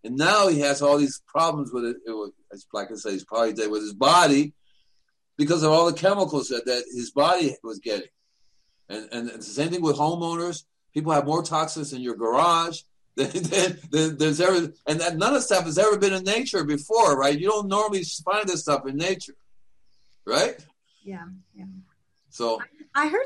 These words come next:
Speaker 2: cilantro is a great way to rid your body of toxins. Is that true?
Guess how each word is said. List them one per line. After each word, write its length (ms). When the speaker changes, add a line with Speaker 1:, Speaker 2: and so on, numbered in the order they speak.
Speaker 2:
cilantro 920
is 140
a 100
great 600
way 200
to 120
rid 240
your 100
body 340
of 140
toxins. 500
Is 120
that 240
true? 400